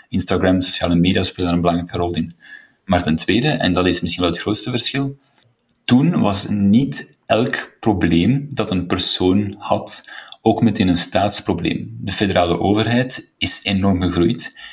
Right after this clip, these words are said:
is zich gaan bezighouden in domeinen waar ze eigenlijk, eh, haar neus niet zou moeten insteken, zeker niet als de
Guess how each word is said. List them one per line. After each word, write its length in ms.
is 180
zich 180
gaan 300
bezighouden 880
in 480
domeinen 760
waar 200
ze 100
eigenlijk, 400
eh, 140
haar 320
neus 360
niet 220
zou 160
moeten 240
insteken, 540
zeker 300
niet 160
als 120
de 540